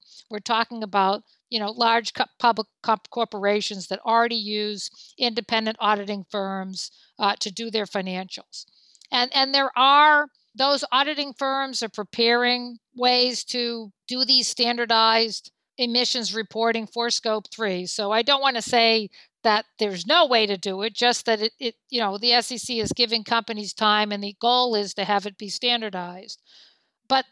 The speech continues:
the other thing the S E C is gonna take on, which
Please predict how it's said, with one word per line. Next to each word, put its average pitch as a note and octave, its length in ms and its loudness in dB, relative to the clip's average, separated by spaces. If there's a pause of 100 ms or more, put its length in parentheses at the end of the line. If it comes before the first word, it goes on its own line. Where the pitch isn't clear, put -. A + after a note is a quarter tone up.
(140)
the C#4+ 140 2
other F#4+ 220 4
thing D4+ 220 0
the C4 120 2
S C4 200 2
E B3 60 -8
C C#4 260 -4
is A#3+ 140 -4
gonna A3 240 0
take G#3+ 320 -2
on, D4 400 2
which A3 220 -6